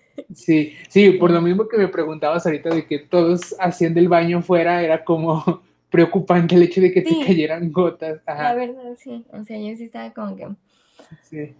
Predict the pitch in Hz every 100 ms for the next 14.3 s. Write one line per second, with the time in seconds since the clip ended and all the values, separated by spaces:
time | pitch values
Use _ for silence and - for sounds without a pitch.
0 | _ 254 254 247 240 233 240 226 _ 262
1 | 269 285 285 285 294 311 285 269 277 262
2 | 262 254 233 196 214 208 220 226 226 233
3 | 262 _ 240 226 202 185 180 180 180 175
4 | _ _ _ _ _ _ _ _ _ _
5 | _ _ _ 202 226 220 226 247 233 226
6 | - 285 _ - 214 - 208 208 208 196
7 | 185 214 208 214 214 226 269 330 _ 226
8 | 233 214 214 - _ - 233 240 254 254
9 | 247 233 - 370 - 233 208 208 196 196
10 | 208 143 143 - 240 214 233 285 277 262
11 | 254 269 269 240 226 214 196 - 233 247
12 | 254 233 214 240 247 240 208 160 147 131
13 | 247 262 - 339 349 160 151 - 311 143
14 | 214 190 202